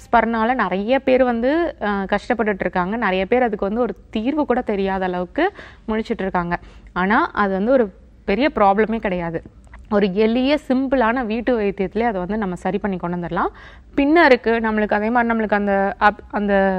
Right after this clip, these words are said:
அதிகமான வளர்ச்சியை வந்து நம்மளால கட்டுப்படுத்த முடியல அப்படின்னா,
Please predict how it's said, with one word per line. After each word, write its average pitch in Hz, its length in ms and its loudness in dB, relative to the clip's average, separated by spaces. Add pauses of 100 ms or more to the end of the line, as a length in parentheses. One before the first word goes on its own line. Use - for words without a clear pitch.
(280)
அதிகமான 262 880 4 (280)
வளர்ச்சியை 247 540 6
வந்து 247 240 2
நம்மளால 220 260 4
கட்டுப்படுத்த 220 520 2
முடியல 196 460 0
அப்படின்னா, 185 320 -2